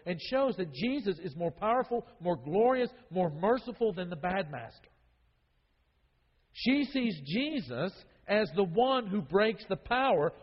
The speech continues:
over the bad master when she is released from that bad master. In other words, there is a power encounter that is going on here, and this woman is experiencing the power of Jesus in her life.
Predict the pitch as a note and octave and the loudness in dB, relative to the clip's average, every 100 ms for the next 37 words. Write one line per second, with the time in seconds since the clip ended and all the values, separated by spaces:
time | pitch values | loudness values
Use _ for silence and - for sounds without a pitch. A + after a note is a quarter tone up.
0 | - G#3+ A3+ A3 F#3 E3 F#3+ E3+ F#3 A#3+ | 4 6 6 2 2 4 4 2 0 0
1 | C#4 - D#3 D#3+ - - E3 F#3+ - F#3 | 0 -2 -2 -2 -8 -10 -4 -4 -2 -2
2 | F3+ B2+ E3 E3 B3 D#4 - - - _ | -2 -2 -6 -2 -2 -2 -4 -8 -20 _
3 | _ _ _ - C3+ C#3+ G#2+ B2 A2+ A2 | _ _ _ -8 -2 0 2 0 0 -4
4 | F#2 - - _ _ _ _ _ _ _ | -6 -10 -20 _ _ _ _ _ _ _
5 | _ _ _ _ _ _ _ _ _ _ | _ _ _ _ _ _ _ _ _ _
6 | _ _ C3 C#3+ G3 A3+ F3 D#3+ E3+ F3+ | _ _ -10 0 0 2 -2 -2 -2 -2
7 | B2+ - - F#3 G3 G3 D#3 D3 - F3+ | -4 -6 -6 0 0 -2 -6 -12 -10 -8
8 | G3+ D3 B2+ B2+ A#2+ B2+ B2 A#2 D#3+ F3+ | -8 -8 -8 -8 -8 -10 -10 -10 -10 -10
9 | A#2 G#2 B2+ B2 C3+ D#3+ - C#3 E3 F#3 | -10 -10 -10 -12 -10 -12 -14 -14 -10 -8
10 | C#3 B2+ C3+ A#2 A#2 A#2 - - F#3 F#3 | -8 -10 -12 -12 -14 -16 -20 -10 -8 -6
11 | C3 B2+ A#2 - - - - E3 F3 F3+ | -8 -8 -10 -12 -18 -16 -8 -4 -2 -2
12 | C3+ G#2+ A#2 C#3+ C3 A2+ - G#2+ G2 D#2+ | -8 -14 -12 -10 -10 -14 -16 -16 -16 -16